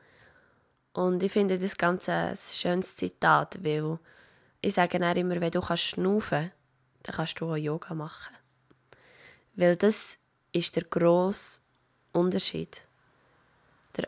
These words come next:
Atem und Atem und Bewegung verbinden ist das, was Yoga für mich zu Yoga macht.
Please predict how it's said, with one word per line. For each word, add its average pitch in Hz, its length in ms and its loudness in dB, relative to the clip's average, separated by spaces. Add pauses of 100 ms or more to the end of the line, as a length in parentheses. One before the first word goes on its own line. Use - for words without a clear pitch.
Atem 226 680 4 (1080)
und 226 400 4
Atem 185 520 2 (1000)
und 170 120 -2
Bewegung 175 480 2
verbinden 185 600 -2
ist - 240 -4
das, 190 260 0
was 160 120 -2
Yoga 165 760 0
für - 220 -8
mich 190 340 4
zu 170 160 0
Yoga 160 380 0
macht. - 420 -8